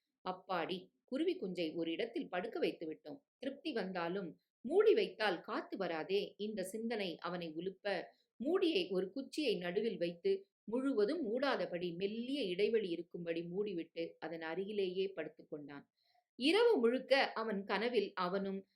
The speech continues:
அந்த குருவி குஞ்சும் பறந்து கொண்டிருக்கிறார்கள்.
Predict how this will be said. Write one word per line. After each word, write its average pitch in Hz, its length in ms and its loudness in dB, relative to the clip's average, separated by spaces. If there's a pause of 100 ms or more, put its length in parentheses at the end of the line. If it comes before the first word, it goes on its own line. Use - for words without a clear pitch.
அந்த 196 280 -2
குருவி 240 360 -2
குஞ்சும் 190 420 -4
பறந்து 247 300 0
கொண்டிருக்கிறார்கள். 160 880 -4